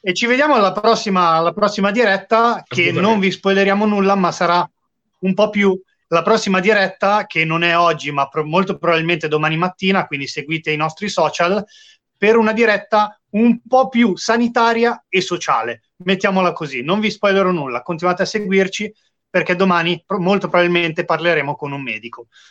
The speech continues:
Speaker 1: quindi, eh, sarà molto interessante.
Speaker 2: R C,
Speaker 1: E vi
Speaker 2: R C B.
Speaker 1: ripeto, grazie anche al sindaco.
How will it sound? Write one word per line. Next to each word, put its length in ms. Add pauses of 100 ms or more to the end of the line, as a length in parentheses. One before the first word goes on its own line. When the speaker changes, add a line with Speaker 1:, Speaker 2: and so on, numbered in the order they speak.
(120)
Speaker 1:
quindi, 360 (440)
eh, 800 (260)
sarà 300
molto 240
interessante. 800 (640)
Speaker 2:
R 240
C, 40
Speaker 1:
E 200
vi 0
Speaker 2:
R 240
C 180
B. 60
Speaker 1:
ripeto, 340 (100)
grazie 420
anche 200
al 160
sindaco. 440